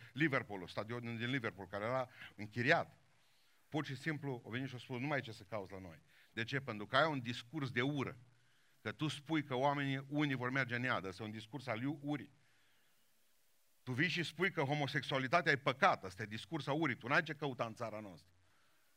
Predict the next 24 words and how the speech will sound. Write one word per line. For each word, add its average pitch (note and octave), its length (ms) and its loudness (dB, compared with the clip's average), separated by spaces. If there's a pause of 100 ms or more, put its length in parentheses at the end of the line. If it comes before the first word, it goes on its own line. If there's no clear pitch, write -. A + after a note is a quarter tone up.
(1200)
Și - 280 -8 (160)
n-a G#3 220 12
mai C4+ 160 12
putut G#3 260 0
să F3+ 100 0
facă E3+ 240 2
nimic. G3 400 -2 (1120)
Din C#3 240 0
opt A3+ 300 6
orașe G3+ 360 8
a E3 40 0
mai D3 120 4
putut E3 220 -4
să F3+ 100 -2
meargă F#3 240 6
într-unul A3 320 0
singur G3 540 0
în B2+ 120 -2
Marea C#3 220 6
Britanie, B2 480 0 (240)
dar D3 140 8
huiduit D#3 500 4
și - 140 -4
lovit. F#3+ 440 4